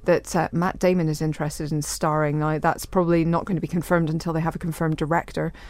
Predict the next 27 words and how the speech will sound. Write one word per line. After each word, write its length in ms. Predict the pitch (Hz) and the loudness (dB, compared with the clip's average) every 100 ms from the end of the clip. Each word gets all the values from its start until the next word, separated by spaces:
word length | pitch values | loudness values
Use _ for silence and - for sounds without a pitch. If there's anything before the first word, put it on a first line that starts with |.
| - - | -18 -14
'cause 140 | - 165 | -8 -2
one 120 | 160 | 0
imagines 360 | 160 156 160 170 | 0 0 -2 -2
he 60 | |
won't 200 | 156 156 | -2 -2
want 180 | 151 - | -4 -6
to 100 | 165 | -6
sign 280 | - 156 151 | -4 -2 0
on 300 | 147 147 156 - - | 0 -2 -4 -10 -6
sight 280 | - 165 | -4 0
unseen, 520 | 160 156 - 151 147 147 | 0 0 0 0 0 -2
as 80 | 160 | -4
it 60 | |
were. 220 | - 151 - - - - | -2 -4 -6 -12 -16 -6
Um, 360 | 156 160 160 - | -2 0 -2 -2
but, 360 | 180 170 - - | 0 0 0 0
uh, 240 | 160 156 - - | 2 2 -2 -6
you 140 | - 180 | -2 0
know, 180 | 160 | 0
where 200 | 156 165 | -2 -2
one 300 | 170 180 185 | 0 2 2
person 400 | 175 180 - 175 | 2 -2 0 -2
leaves, 300 | 185 208 202 | -2 -4 -4
another 300 | 196 180 196 | -2 0 0
one 220 | 202 214 202 | 0 0 -2
may 180 | 202 | -2
enter. 460 | - 165 - - | -4 -6 -6 -10